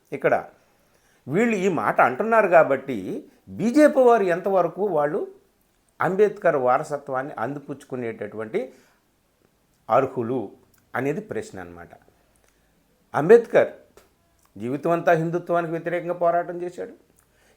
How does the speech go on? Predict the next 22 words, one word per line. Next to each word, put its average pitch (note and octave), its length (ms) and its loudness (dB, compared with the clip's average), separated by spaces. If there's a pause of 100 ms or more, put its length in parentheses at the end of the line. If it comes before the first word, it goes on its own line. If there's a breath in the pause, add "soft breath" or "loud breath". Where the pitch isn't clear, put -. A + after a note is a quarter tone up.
ఈ E3 80 -4
హిందూ E3+ 340 0
మతంలో F3 500 0
ఉంటే E3+ 320 -2
ఈ E3+ 200 -4
దేశంలో E3+ 520 -4
మీరు E3 220 -6
ఎప్పటికీ F3+ 560 0
బాగుపడ-, E3+ 600 0 (280)
బాగుపడలేరు, F3+ 960 2 (300 loud breath)
ఒక C#3 120 -2
స్థానాన్ని F3+ 640 0
పొందలేరు, F#3+ 680 -4 (340 soft breath)
ఒక G#3+ 300 2 (180 loud breath)
జీవితాన్ని G3 640 2
పొందలేరు, F#3+ 640 -2 (220 soft breath)
స్వర్గం E3 400 2
ఎక్కడో F3 360 0
లేదు, F3+ 240 -2
ఇక్కడే D#3+ 400 -2
ఉంది, F#3+ 260 0
దీన్ని, E3 360 -4